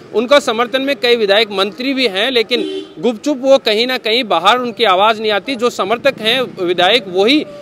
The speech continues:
सामने आकर ये बात कह पाते हैं। सचिन पायलट ने लगातार ये भी कहा है कि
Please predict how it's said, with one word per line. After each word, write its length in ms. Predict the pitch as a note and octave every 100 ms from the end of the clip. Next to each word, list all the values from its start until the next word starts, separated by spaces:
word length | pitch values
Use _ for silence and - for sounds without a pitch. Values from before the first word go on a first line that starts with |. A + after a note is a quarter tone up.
| - -
सामने 360 | E3+ G#3 A#3 A#3
आकर 280 | G#3 A3+
ये 140 | A3 G#3+
बात 300 | F3+ F#3+ -
कह 160 | A3 G3
पाते 320 | E3+ C3+ D3+
हैं। 200 | E3+ D3+ - - - -
सचिन 240 | A3+ C#4+
पायलट 340 | B3+ A#3+ B3 A#3+
ने 60 |
लगातार 480 | B3 G#3 G#3+ A#3+ A#3+
ये 120 | A3
भी 100 | G#3+
कहा 280 | G#3 F#3+ G#3+
है 220 | G#3 A#3
कि 300 | C4 C4+ B3+